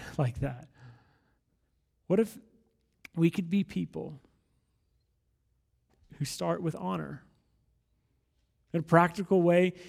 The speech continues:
you might think of this is maybe some of your neighbors who live by you in your apartment or wherever it is that you happen to live.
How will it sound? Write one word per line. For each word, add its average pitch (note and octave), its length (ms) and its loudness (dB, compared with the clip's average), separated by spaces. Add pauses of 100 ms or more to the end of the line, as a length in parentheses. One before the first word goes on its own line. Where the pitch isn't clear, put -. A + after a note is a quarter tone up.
(220)
you E3+ 100 0
might G3 180 2
think F#3 260 -2
of F#3+ 120 -4
this G3 340 -4
is C#3+ 600 -2
maybe E3 260 2
some F3 240 -4
of D#3+ 100 -2
your E3 140 2
neighbors E3 480 -2
who D3+ 100 0
live D#3+ 160 2
by E3 180 2
you F3+ 120 2
in E3+ 80 0
your C#3+ 120 0
apartment E3+ 600 -2
or B2+ 160 -4 (640)
wherever D#3+ 300 2
it E3+ 40 2
is D#3+ 80 0
that E3 60 -12
you D#3+ 100 -2
happen D#3+ 280 -4
to D3 80 -4
live. D3+ 380 -2